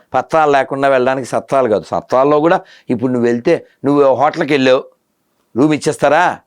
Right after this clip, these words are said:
ఆధార్ కార్డు లేకుండా? ఒక విధానం ఉండాలి కదా. So కాబట్టి ఆ దేశంలో అక్రమంగా వెళ్ళినటువంటి భారతీయులు కావచ్చు, ఏ దేశం వాడు వాడు కావచ్చు, ఆ విషయంలో, ఆ, we should follow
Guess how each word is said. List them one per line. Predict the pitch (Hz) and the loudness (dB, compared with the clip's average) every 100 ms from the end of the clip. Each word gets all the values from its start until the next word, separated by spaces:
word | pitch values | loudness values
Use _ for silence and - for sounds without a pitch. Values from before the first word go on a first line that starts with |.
| _ - | _ -4
ఆధార్ | 127 156 139 | 0 2 2
కార్డు | 151 | 2
లేకుండా? | 147 143 151 170 160 98 _ - | 2 0 0 2 0 -2 _ -4
ఒక | 123 | 0
విధానం | 143 143 208 240 | 2 2 2 0
ఉండాలి | 226 240 233 | 0 2 2
కదా. | 147 160 233 185 - - 156 | 2 2 2 0 -4 -4 -2
So | 147 | 0
కాబట్టి | 135 139 165 302 - _ _ - | 0 0 -2 -4 -6 _ _ -8
ఆ | 113 139 | -2 0
దేశంలో | 143 170 170 175 160 180 254 - | 2 2 0 0 2 2 2 -2
అక్రమంగా | 143 - 175 175 170 170 | -6 -2 -2 0 0 2
వెళ్ళినటువంటి | 165 156 147 143 131 131 123 214 349 - _ _ _ - | 2 2 0 0 0 -2 -2 -2 -2 -6 _ _ _ 0
భారతీయులు | 139 160 170 160 | 2 2 0 2
కావచ్చు, | 147 190 208 | 2 2 2
ఏ | 170 | 2
దేశం | 160 147 160 | 2 2 0
వాడు | 151 147 | 2 2
వాడు | 147 135 | 2 2
కావచ్చు, | 135 143 - 285 - _ _ - | 0 0 0 -2 -4 _ _ -2
ఆ | 147 | 0
విషయంలో, | 139 165 170 233 294 - _ _ - | 0 -2 0 0 0 -4 _ _ -4
ఆ, | 151 | 0
we | 156 | 2
should | 170 180 | 2 2
follow | 131 160 175 | 0 0 2